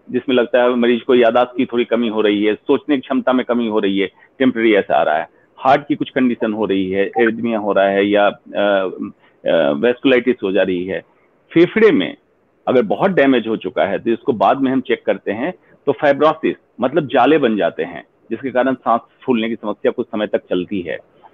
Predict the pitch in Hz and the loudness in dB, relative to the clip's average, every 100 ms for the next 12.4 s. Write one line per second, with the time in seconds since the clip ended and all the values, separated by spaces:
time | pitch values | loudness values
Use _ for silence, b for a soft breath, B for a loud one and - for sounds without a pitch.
0 | b b - - - 147 170 269 240 233 | b b -6 -6 -6 -2 2 2 2 0
1 | 220 220 214 160 147 131 123 - - _ | 0 0 2 2 2 2 2 -2 -10 _
2 | _ _ - - - - 233 190 135 143 | _ _ -8 0 0 2 0 2 2 2
3 | 151 185 196 151 151 - 127 139 - 156 | 2 2 2 2 -2 2 2 2 0 0
4 | 123 - 165 185 143 - 127 131 - 123 | 0 2 0 0 -2 0 0 -2 -2 -2
5 | 123 165 185 - 127 - 131 156 - 117 | 0 2 2 2 -2 -2 -2 -2 -2 -2
6 | 110 - 104 95 131 123 147 135 107 - | -2 -2 -4 -2 0 2 4 4 2 0
7 | 135 127 117 104 95 113 - 104 82 110 | -4 -2 -4 -4 -4 -4 -4 -4 -2 -2
8 | 120 135 160 262 _ b b b b - | -2 -4 -4 -6 _ b b b b -6
9 | - 180 180 190 - 269 240 208 202 - | 0 2 2 -4 0 4 4 4 0 2
10 | 160 123 - 123 113 87 76 - - 202 | 4 4 0 -4 -2 -2 -6 -10 -2 0
11 | 208 240 139 131 240 262 208 - 180 - | 2 -2 0 4 6 6 2 0 -4 0
12 | 151 113 110 - | 2 2 0 -2